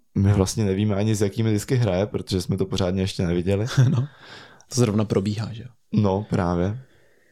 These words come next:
Speaker 1: A další věc je, že, eh, on neoznámil ještě, kam půjde, no.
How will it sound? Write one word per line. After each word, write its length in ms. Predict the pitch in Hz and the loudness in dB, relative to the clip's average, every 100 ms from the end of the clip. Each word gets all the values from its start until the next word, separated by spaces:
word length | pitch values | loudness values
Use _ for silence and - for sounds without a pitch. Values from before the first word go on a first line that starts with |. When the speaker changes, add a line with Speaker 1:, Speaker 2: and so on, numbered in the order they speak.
| _ _ - - - | _ _ -20 -14 -2
Speaker 1:
A 100 | 104 | 2
další 380 | 101 98 - 101 | 2 2 2 0
věc 240 | 98 - | -2 0
je, 180 | 101 98 | 0 2
že, 160 | 101 95 92 92 95 - _ | 2 2 2 0 -2 -8 _
eh, 240 | 80 90 90 | 2 2 2
on 220 | 98 104 | 0 2
neoznámil 680 | 104 110 101 104 107 120 123 | 2 0 0 0 0 -2 -2
ještě, 260 | 127 - | -6 -6
kam 200 | - 123 | -6 -4
půjde, 280 | 131 - - | -4 -4 -2
no. 160 | 80 | -4